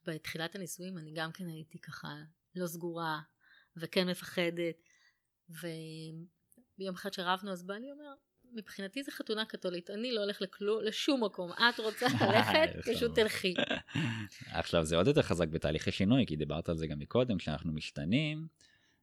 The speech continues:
Speaker 2: אז זה קצת מבקש גם מהצד השני להשתנות.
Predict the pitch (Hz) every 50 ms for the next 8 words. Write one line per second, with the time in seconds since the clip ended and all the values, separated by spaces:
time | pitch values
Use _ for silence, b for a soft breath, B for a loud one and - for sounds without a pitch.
0 | b _ - 78 76 76 76 - _ _ - - 80 82 - - - - 131 139
1 | - - - _ _ - 101 90 82 85 - - - 135 127 - 131 143 131 95
2 | 87 - - 107 110 107 - 95 90 95 120 135 107 87 78 - - 85 80 73
3 | 73 - - - -